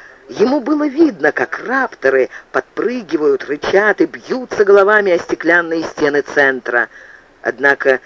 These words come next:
периодически они замолкали и, склонив головы набок, казалось,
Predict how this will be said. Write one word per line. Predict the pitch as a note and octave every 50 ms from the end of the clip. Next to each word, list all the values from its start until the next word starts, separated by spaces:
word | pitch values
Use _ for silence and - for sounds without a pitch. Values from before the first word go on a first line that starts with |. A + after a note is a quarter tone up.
| - - - -
периодически | C3 C3 C3+ B2 B2 C#3 C3+ - B2 - - - - D3 C#3+ - - - - - -
они | - C#3+ C#3+ C#3+ D3+ D#3 D3+ C3+
замолкали | - - - D#3 C#3+ C#3 C3+ C3+ C#3 - - A#3+ B3 A3 F#3+ D3+
и, | C#3+ C#3
склонив | A#2+ - - C3+ C#3 D3 D3+ D3 C3 A#2+
головы | A#2+ D3+ D3 C#3 C#3 C3 C3+
набок, | C#3+ E3+ G#3 G#3 F3 E3 - - - - - -
казалось, | - E3 D#3 C#3 - D#3 D3+ D#3 D3